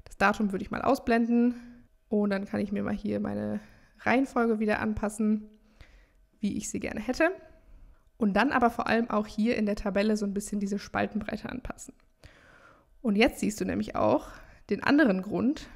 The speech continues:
warum es sich lohnen kann, für jede Routine quasi ein individuelles Icon auszuwählen. Du kannst die Spalten nämlich so schmal machen, dass eben wirklich nur dieses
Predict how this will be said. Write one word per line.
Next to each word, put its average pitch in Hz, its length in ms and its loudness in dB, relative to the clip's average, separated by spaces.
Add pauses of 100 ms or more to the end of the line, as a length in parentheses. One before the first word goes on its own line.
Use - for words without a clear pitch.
(220)
warum 226 240 2
es 247 100 0
sich 208 120 -2
lohnen 214 280 2
kann, 208 460 -4 (400)
für - 160 -2
jede 269 580 2
Routine 233 760 -2 (580)
quasi 208 340 4
ein 208 140 0
individuelles 226 680 0
Icon 233 280 -2
auszuwählen. - 680 -4 (680)
Du 208 100 -8
kannst 247 240 2
die 247 60 -2
Spalten 233 400 2
nämlich 220 240 0
so 226 160 0
schmal 226 400 0
machen, 214 420 -2 (720)
dass 214 220 -2
eben 202 200 -2
wirklich 226 300 -4
nur 233 320 2
dieses - 360 -8